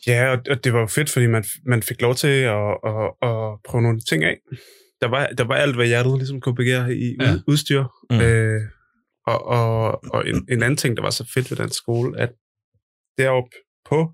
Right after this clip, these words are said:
Speaker 1: Hasselblad Centeret, der havde de, der har de et, øh, fotobibliotek, altså, som er opdateret med alt, hvad der nogensinde er udgivet af fotobøger.
Speaker 2: Ja.
Speaker 1: Det står bare i arkiver, øh, og så er der sådan et rundt bord,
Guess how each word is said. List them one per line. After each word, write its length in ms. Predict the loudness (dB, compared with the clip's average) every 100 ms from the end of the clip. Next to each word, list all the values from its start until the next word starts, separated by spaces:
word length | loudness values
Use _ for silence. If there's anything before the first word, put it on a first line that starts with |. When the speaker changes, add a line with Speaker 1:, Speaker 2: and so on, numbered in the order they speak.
| -2
Speaker 1:
Hasselblad 400 | -2 0 -2 -2
Centeret, 420 | -2 -2 -2 -4 -8 _ -20 _ _
der 60 | 0
havde 200 | 2 2
de, 260 | 2 0 -2
der 60 | -2
har 140 | -2
de 200 | -2 -6 -12 _ _ _ _ _ _
et, 200 | -8 -2
øh, 260 | 0 2 0 -4 -2
fotobibliotek, 720 | -2 0 -2 -4 -4 -2 -2 -4 -16 _ _
altså, 240 | -4 -2 -6
som 220 | -6 -4 -2
er 40 |
opdateret 380 | -2 -4 -4 -4
med 80 | -2
alt, 280 | -2 -2 -4
hvad 120 | -4
der 80 | -2
nogensinde 360 | 0 0 -2 -2
er 40 |
udgivet 400 | 0 0 0 -4 -4
af 60 | -6
fotobøger. 520 | -4 -4 -4 -4 -6 -8 _ -6
Speaker 2:
Ja. 100 | -6 -6 -2
Speaker 1:
Det 80 | 0
står 160 | 0
bare 200 | 0 2 0
i 40 |
arkiver, 460 | -2 -2 -2 -2 -4 -12 _
øh, 280 | 0 0 0 -4
og 60 | -4
så 100 | 0
er 80 | 0
der 220 | -2 -6
sådan 200 | -8 -4
et 160 | -4 -2
rundt 280 | 0 -2 -2
bord, 280 | -2 -2 -2